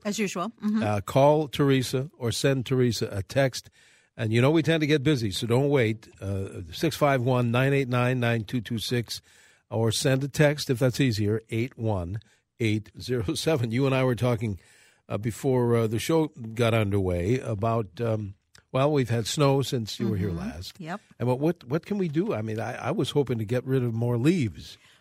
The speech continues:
Speaker 1: Well, you probably can't get rid of a lot of leaves now. You have to wait for the snow to melt.
Speaker 2: Yes.
Speaker 1: But what you can be doing is go walk across your yard and see how frozen the s-,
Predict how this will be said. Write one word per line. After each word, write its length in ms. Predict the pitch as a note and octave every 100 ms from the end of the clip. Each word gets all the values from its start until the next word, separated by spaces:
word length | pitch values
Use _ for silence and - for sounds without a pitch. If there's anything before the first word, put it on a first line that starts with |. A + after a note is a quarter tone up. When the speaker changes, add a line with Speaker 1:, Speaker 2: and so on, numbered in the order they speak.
| _
Speaker 1:
Well, 200 | C4 C4+
you 100 | C4+
probably 560 | B3+ A#3+ A3 A3 B3+ C4+
can't 400 | A3+ - G#3 G#3
get 160 | - -
rid 160 | F#3+
of 80 | F#3
a 60 | F#3+
lot 180 | C#3+
of 100 | D#3+ F#3
leaves 360 | F3 D#3 -
now. 120 | E3+
You 100 | E3+
have 180 | F3 F3+
to 80 | -
wait 160 | F3+ -
for 140 | G#3
the 80 | F#3+
snow 320 | - G3 E3 -
to 100 | A#3
melt. 280 | G3 D#3+ - _
Speaker 2:
Yes. 240 | B2+ G2+ -
Speaker 1:
But 120 | A#3
what 220 | B3+ -
you 80 | D4+
can 260 | - C#4
be 140 | C#4+ B3+
doing 320 | A3+ G#3 G3+
is 240 | G3 F#3
go 140 | - G3+
walk 260 | G3 F3+ -
across 380 | _ B3 -
your 80 | D#4+
yard 360 | C4 F3+ F#3+ - _ _ _
and 200 | G3+ G3+
see 180 | - A#3
how 140 | A3+
frozen 460 | A3+ - G3 - A3
the 60 |
s-, 200 | A3+ -